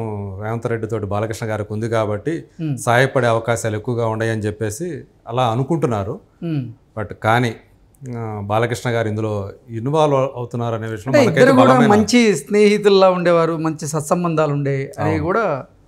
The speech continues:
Speaker 2: బయటకు
Speaker 1: ఇప్పటికే
Speaker 2: వస్తుంది.
Speaker 1: క్రిష్ బాలకృష్ణ గారికి అత్యంత సన్నిహితుడే.
Speaker 2: Hmm.
Speaker 1: క్రిష్ అంటే ఆయనకి చాలా గౌరవం.
Speaker 2: Hmm.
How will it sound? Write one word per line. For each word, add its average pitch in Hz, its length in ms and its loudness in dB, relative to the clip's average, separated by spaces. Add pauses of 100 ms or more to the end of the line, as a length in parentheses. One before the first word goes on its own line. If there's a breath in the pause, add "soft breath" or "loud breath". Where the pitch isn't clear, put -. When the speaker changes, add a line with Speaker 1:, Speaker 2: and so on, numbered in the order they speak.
(280)
Speaker 2:
బయటకు 180 160 2
Speaker 1:
ఇప్పటికే 180 260 4
Speaker 2:
వస్తుంది. 143 200 2
Speaker 1:
క్రిష్ - 160 -4 (800)
బాలకృష్ణ 117 400 -2
గారికి 113 500 -4
అత్యంత 120 400 -4
సన్నిహితుడే. 107 560 -6 (160)
Speaker 2:
Hmm. 139 140 -2 (180)
Speaker 1:
క్రిష్ 123 220 -6
అంటే 131 220 2
ఆయనకి 107 240 2
చాలా 104 200 -2
గౌరవం. 101 340 -2 (100)
Speaker 2:
Hmm. 131 180 -4